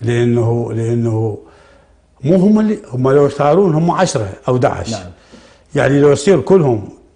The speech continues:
Speaker 1: إجماعهم على مدرب معين.
Speaker 2: نعم.
Speaker 1: معقولة احداعش راح يغلطون؟ يمكن لو واحد أو اثنين يصير خطأ.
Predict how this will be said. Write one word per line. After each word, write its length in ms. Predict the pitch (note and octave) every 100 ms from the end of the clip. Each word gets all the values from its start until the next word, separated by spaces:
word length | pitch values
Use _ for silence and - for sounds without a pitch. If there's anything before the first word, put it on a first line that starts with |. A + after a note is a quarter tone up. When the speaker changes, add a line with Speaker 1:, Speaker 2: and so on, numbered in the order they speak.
| -
Speaker 1:
إجماعهم 520 | A#2 A#2 C#3+ E3+ D#3+
على 200 | D#3 B2+
مدرب 440 | A#2 A#2+ E3+ F3 B2+
معين. 580 | A#2 C#3+ C#3 A2 F2+ - _ _
Speaker 2:
نعم. 300 | A#2+ A2+ F#2+ F2+
Speaker 1:
معقولة 360 | D3 A#2 F#3 G3+
احداعش 360 | D#3+ F3 D#3+ E3+
راح 80 |
يغلطون؟ 580 | D#3+ D3+ D3+ E3 E3+ E3 - _ _ _ _ -
يمكن 260 | B3+ - E3+
لو 180 | E3 G3
واحد 240 | G#3 E3
أو 100 | D3+
اثنين 280 | C3 G3+ G3+
يصير 220 | F3+ B3
خطأ. 320 | - C3+ A2+